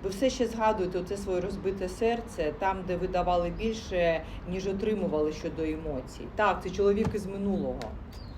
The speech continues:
Розумієте? Тобто треба пропрацювати це. Амулет на відпускання минулого чоловіка. Хто себе любить, пишіть, хто хоче вирішити цю проблему, е, дуже вам допоможе. І,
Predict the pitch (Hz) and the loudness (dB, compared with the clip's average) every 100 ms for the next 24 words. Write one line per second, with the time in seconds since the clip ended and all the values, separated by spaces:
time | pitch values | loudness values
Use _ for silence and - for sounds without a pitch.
0 | - - - - - - - - - - | -12 -12 -12 -12 -12 -12 -12 -12 -12 -12
1 | - - - - - - - - - - | -12 -12 -12 -12 -10 -10 -12 -10 -8 -8
2 | - - 180 214 247 269 262 170 - 180 | -8 -6 -2 2 4 2 2 0 0 -4
3 | 185 190 240 240 - 208 196 196 202 196 | -4 4 6 6 4 2 2 -2 0 4
4 | 214 208 208 208 - 185 165 175 214 208 | 4 4 0 0 2 2 2 2 2 2
5 | 185 - - - 190 190 180 185 196 180 | -2 -4 -4 0 0 0 -2 0 0 0
6 | 170 - 175 175 202 240 - 175 147 - | -2 -2 -2 -2 -2 -4 0 0 0 -2
7 | - - - - 214 202 202 - 185 190 | -6 -8 -8 4 8 8 8 2 2 4
8 | 190 247 208 196 185 196 - 220 - 190 | 4 2 2 0 0 0 0 -2 -2 -4
9 | 185 202 202 196 - - - 180 185 180 | 2 2 2 -2 -2 -6 -6 -2 -2 2
10 | 220 233 214 185 - - - - - 170 | 2 4 2 0 -4 -6 -8 -4 2 4
11 | 165 160 151 208 220 202 196 196 196 196 | 6 4 2 2 4 4 4 2 0 0
12 | 196 202 160 143 143 196 196 175 190 | 0 2 2 0 -2 -2 0 0 0